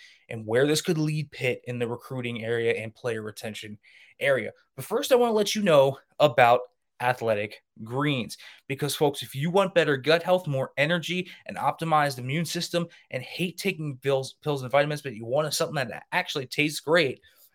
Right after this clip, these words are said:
Athletic Greens has it for you. So what is this stuff? With one delicious scoop of A G one,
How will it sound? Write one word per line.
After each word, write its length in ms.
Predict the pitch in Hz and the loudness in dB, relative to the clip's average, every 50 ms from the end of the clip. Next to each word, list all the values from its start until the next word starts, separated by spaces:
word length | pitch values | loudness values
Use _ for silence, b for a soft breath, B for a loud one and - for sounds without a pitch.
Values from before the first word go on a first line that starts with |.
| b - | b -4
Athletic 420 | 123 120 - 123 135 143 143 - | -4 -2 2 2 2 2 2 -2
Greens 500 | - - 151 151 135 127 123 120 113 - - - _ _ _ _ | -4 -4 -2 -2 -2 -2 -4 -6 -8 -10 -12 -14 _ _ _ _
has 300 | _ - 233 233 208 127 | _ 2 4 4 4 4
it 140 | 117 101 - - _ _ _ _ | 2 -4 -8 -12 _ _ _ _
for 380 | _ _ 131 117 117 117 123 120 b b b b b _ | _ _ 0 2 4 4 4 2 b b b b b _
you. 260 | - 151 143 117 - b b b b | -4 -4 -4 -4 -4 b b b b
So 220 | - - - 175 170 | -10 -4 -2 -2 0
what 260 | 165 196 - - - - | 2 0 0 0 0 0
is 200 | 175 185 170 - | 0 0 0 0
this 160 | - 131 - | -2 -4 -4
stuff? 300 | - - 120 107 - - | -2 -2 -2 -2 -2 -6
With 160 | 127 120 120 | -8 -8 -4
one 300 | 135 151 170 185 240 302 | 2 4 4 4 4 2
delicious 400 | 302 208 175 170 165 160 151 143 | 0 2 2 2 0 0 -2 -4
scoop 240 | - - - 156 139 | -6 -4 -4 -2 -2
of 140 | 139 123 - - | -2 -4 -4 -6
A 160 | 123 127 123 | -6 -6 -6
G 140 | 117 117 120 | -6 -8 -8
one, 320 | 117 117 127 143 156 165 | -2 0 2 2 2 0